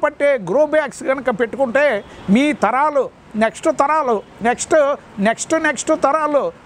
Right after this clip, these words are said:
అన్నీ మీకు ఆ మ్యాంగోస్ మీకు ఎంజాయ్ చేయొచ్చు. ఎందుకంటే అంత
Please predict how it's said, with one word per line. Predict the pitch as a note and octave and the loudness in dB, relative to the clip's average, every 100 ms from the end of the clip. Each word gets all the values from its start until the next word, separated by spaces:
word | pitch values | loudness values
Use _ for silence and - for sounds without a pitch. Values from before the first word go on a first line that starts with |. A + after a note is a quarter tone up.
| - | -4
అన్నీ | C4+ E4 | -2 -2
మీకు | D#4 C#4+ D4 B3+ D4 | -2 0 0 0 0
ఆ | A3 A#3+ | -2 -2
మ్యాంగోస్ | A#3+ B3+ C#4 D#4 D4 - A#3+ A3+ - - - | 0 0 0 0 0 0 -2 -2 -6 -14 -2
మీకు | A3+ A#3 B3 A#3+ A#3 C4 | 0 2 2 2 0 0
ఎంజాయ్ | F#3+ C#4 C#4 C#4 A#3 | -2 0 -2 -2 0
చేయొచ్చు. | B3+ A#3 C#4 F4 A3 | 0 2 0 0 -2
ఎందుకంటే | A#3+ B3 B3 C#4 | 0 0 0 2
అంత | C#4+ A#3+ - C#4 A#3 | 0 -2 -2 0 0